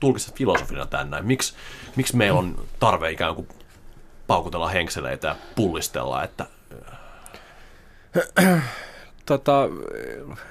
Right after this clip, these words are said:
Speaker 2: no, lyhyesti voisi sanoa, että yleensä siinä vaiheessa, kun sanat loppuu, niin nyrkit alkaa puhua.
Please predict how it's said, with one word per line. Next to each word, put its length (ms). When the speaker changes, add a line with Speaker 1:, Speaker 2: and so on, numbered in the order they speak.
Speaker 2:
no, 340
lyhyesti 680
voisi 180
sanoa, 200
että 160
yleensä 340
siinä 160
vaiheessa, 200
kun 100
sanat 260
loppuu, 340
niin 200
nyrkit 300
alkaa 240
puhua. 400